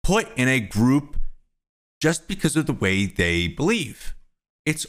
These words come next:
almost like this whole fucking topic of discussion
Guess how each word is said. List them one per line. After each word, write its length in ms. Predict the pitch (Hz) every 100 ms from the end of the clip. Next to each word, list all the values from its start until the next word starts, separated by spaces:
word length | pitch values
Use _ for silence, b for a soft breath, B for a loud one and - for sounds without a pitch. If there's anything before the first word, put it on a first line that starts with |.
| -
almost 440 | 135 160 170 -
like 240 | 143 135 -
this 160 | 117
whole 460 | - - 131 151 160
fucking 540 | - 156 151 127 117
topic 420 | - 120 123 110
of 80 | 101
discussion 640 | 87 92 131 139 - 95